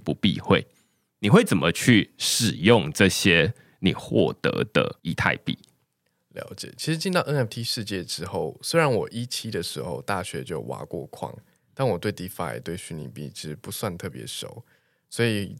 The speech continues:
Speaker 2: 有点像从去年我就开始恶补一些 DeFi 或是区块链的相关知识。那我为自己设计的就是，呃，这些资金我大部分都放在一个比较稳定，像，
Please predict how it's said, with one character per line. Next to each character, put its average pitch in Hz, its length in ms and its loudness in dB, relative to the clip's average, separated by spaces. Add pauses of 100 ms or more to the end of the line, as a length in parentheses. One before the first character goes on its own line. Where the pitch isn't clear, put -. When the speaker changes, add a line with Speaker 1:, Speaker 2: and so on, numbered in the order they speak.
Speaker 2:
有 110 100 -2
点 107 160 0
像 107 320 0
从 98 240 -6
去 - 220 -6
年 90 180 -4
我 62 80 -10
就 85 120 -6
开 90 180 -6
始 - 240 -8
恶 85 140 -4
补 69 220 -16
一 - 40 -16
些 80 120 -10
DeFi 71 520 -12
或 71 200 -10
是 73 400 -10
区 - 120 -12
块 101 140 -4
链 98 120 -2
的 76 80 -8
相 76 220 -10
关 69 220 -6
知 73 220 -12
识。 - 300 -6 (400)
那 107 200 0
我 95 160 0
为 135 160 2
自 131 160 -8
己 82 200 -10
设 120 300 -2
计 107 240 -8
的 76 160 -4
就 85 180 -6
是， 85 440 -6
呃， 69 280 -6
这 131 120 -6
些 117 200 -4
资 101 220 -6
金 95 180 -8
我 87 140 -6
大 80 160 -6
部 90 140 -12
分 76 180 -8
都 73 80 -6
放 73 280 -8
在 62 200 -10
一 - 40 -10
个 60 220 -8
比 - 80 -14
较 82 120 -2
稳 71 220 -6
定， 78 280 -12
像， 73 260 -6